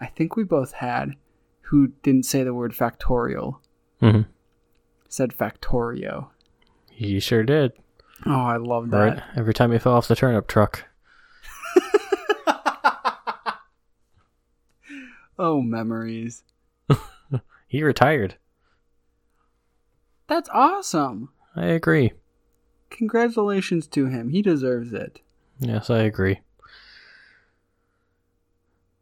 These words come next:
Speaker 2: Okay, so my next question.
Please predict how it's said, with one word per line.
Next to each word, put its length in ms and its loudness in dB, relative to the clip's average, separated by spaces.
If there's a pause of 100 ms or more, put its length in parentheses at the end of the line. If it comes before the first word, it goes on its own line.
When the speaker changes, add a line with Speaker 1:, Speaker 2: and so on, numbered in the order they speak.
(260)
Speaker 2:
Okay, 400 4
so 580 4 (2500)
my 320 -2
next 640 -2 (260)
question. 600 -2